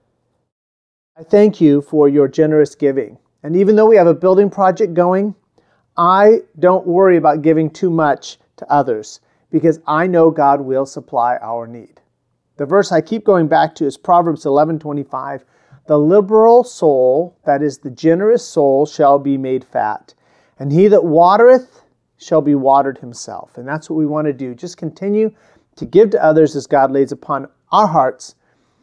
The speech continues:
Let's plant, let's water, let's give, and expect God to provide for our needs. So thank you again for your generous offering to Turkey. And speaking of generosity, thank you for all of you who signed up for Vacation Bible School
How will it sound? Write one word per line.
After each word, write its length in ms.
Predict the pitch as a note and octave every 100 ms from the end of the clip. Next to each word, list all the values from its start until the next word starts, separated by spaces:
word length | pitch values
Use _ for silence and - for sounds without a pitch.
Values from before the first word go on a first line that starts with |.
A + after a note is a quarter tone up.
| _ -
Let's 640 | C3 E3 G#3+ - - - _ -
plant, 380 | F3 C#3 - _
let's 500 | D3 F#3+ G#3+ - - _
water, 420 | D3+ D3+ C#3 B2 A#2+
let's 380 | D#3 G3 -
give, 420 | - F3+ C#3+ G#2+ _ _ _ D3+
and 160 | C#3+
expect 420 | C#3+ - D#3+ D3+
God 240 | D3+ C3 B2+
to 80 | B2+
provide 420 | B2 B2+ B2 B2
for 140 | -
our 160 | B2 B2
needs. 380 | B2 G#2+ - -
So 160 | B2
thank 340 | - F3+ F3+ D3+
you 80 |
again 340 | C3+ C3+ C#3 C3
for 120 | C3+
your 140 | B2
generous 440 | A#2 C#3 B2+ B2 -
offering 460 | B2+ C3+ - A#2+ A#2+ _ _ _ _ _ _
to 80 | B2+
Turkey. 480 | G#3 G#3+ D#3+ C3+ - _ _ -
And 120 | F3+
speaking 340 | - D#4+ E4 D#4
of 80 |
generosity, 680 | - F3+ D3+ C#3+ D3 E3+ G#3
thank 360 | - A3 B3+ E3
you 140 | A#2
for 140 | -
all 160 | D3+ D#3+
of 140 | D#3
you 180 | E3+ A3
who 140 | E3+ C#3
signed 380 | - E3+ E3
up 240 | F3 B3+ _ _
for 240 | D3 C3+
Vacation 600 | C3 B2+ E3 E3 - D3 -
Bible 260 | C#3 D#3+ F3
School 460 | - - F3+ A3+